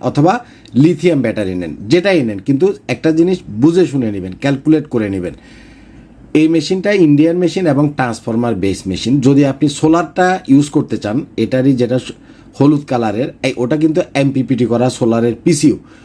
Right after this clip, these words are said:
এই মেশিনটা যেটা সোলারেরটা, সেটা আপনি, আহ, ট্রান্সফরমার বেস হওয়াতে লং টাইম ইউজ করতে পারবেন, অর্থাৎ লংজিভিটিটা আপনি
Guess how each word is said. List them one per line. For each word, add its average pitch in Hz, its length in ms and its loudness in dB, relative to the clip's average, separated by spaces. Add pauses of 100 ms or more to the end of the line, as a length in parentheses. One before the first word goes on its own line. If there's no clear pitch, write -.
(680)
এই 175 180 4
মেশিনটা 180 480 -2 (120)
যেটা 165 200 0
সোলারেরটা, 151 600 0
সেটা 135 300 -2 (260)
আপনি, 139 320 0 (140)
আহ, 110 480 -6 (140)
ট্রান্সফরমার 139 560 2
বেস 147 320 0
হওয়াতে 165 240 0 (220)
লং 131 120 4 (140)
টাইম 135 160 2
ইউজ 107 220 -2
করতে 98 180 -8
পারবেন, 95 260 -6
অর্থাৎ 170 300 -2 (320)
লংজিভিটিটা 131 760 2 (100)
আপনি 139 140 -2